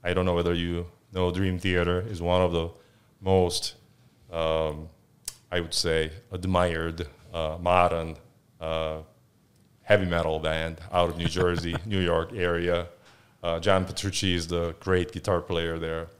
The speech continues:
Uh, one of their songs, uh, is called Breaking All Odds. And it's a great song. And probably that might be the song that I would be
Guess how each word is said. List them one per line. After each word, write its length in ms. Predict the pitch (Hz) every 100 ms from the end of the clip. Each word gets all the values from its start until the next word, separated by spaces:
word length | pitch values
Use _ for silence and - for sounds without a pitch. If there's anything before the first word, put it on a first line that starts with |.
| _ - _ _ -
Uh, 480 | 87 85 82 82 78 80 - _ - - _ _ _ _ _ _ _ _ _ _ _ _ _ _ - -
one 320 | 120 110 135
of 160 | 131 113
their 240 | 110 101
songs, 800 | - 98 95 92 90 90 - - -
uh, 560 | 90 90 85 85 85 80 - _ _ _ _ _ _ _
is 320 | 95 90 82 98 _ _ _ _
called 640 | - 92 90 90 - - -
Breaking 600 | 101 98 95 98 90 98
All 340 | 92 87 90
Odds. 600 | 90 80 67 50 - - - - _ _ _ _ _ _ _ 107
And 120 | 98
it's 100 | 95
a 40 |
great 260 | 92 98 90
song. 420 | - 98 85 82 - - -
And 140 | 95
probably 340 | 120 185 156 110
that 200 | 107 98
might 280 | 95 90 -
be 240 | 92 85 -
the 100 | 95
song 360 | - 92 85
that 280 | 85 87 -
I 160 | 90 85
would 300 | 85 85 85
be 220 | 87